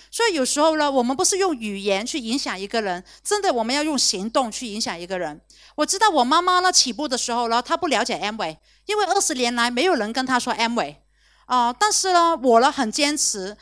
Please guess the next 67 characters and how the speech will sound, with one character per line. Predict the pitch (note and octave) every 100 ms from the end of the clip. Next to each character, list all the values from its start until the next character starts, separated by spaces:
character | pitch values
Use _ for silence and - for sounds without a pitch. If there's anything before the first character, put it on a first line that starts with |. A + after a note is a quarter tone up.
| _
每 | - B3
一 | C#4
天 | C#4 E4+ E4+ E4
星 | F#4
期 | D#4+ D#4
一 | E4
到 | D4
星 | D#4 D4
期 | C4+
五， | C4+ G3 D3+ _ _
第 | F4+ E4 E4
一， | D#4 - _ -
我 | A3
很 | A3
坚 | A3+ E4 E4
持 | C4
我 | B3 A3 G3+
要 | G#3 B3
做 | B3+ A#3
的 | G3
事 | - G#3+
情； | - D#3+ D#3+ _ _ -
第 | F4+
二， | E4+ C#4+
我 | A#3 A3+
做 | F4+
到 | E4+ D#4
有 | G3
结 | - G3+ B3+
果 | A3
给 | E3+ E3+
她 | G#3+
看。 | F#3+ G3+ D#3 _ _ _ _
我 | C#4+
的 | D4+
结 | D4 D4+
果 | C4
是 | C4
什 | C#4 D4+
么 | G#3
呢？ | A3+
第 | C#4 D#4
一， | D#4
我 | B3 A3+
大 | C4+
学 | B3+ A3+
可 | C#4
以 | G#3+
成 | G#3 F#3+
功 | A3
毕 | A3 G3
业。 | G3+ - _ _ _ _ _
啊， | A#3 G#3+ F3+
第 | G3+ E4
二， | E4+ G#3 F3
我 | A#3+
也 | D4+ C4
可 | C4
以 |
在 | A#3 B3+
Amway | C4 D4 A3+
里 | F#3+
面 | F#3+
真 | G#3 D4+
的 | D4 A3+
走 | F3
到， | G3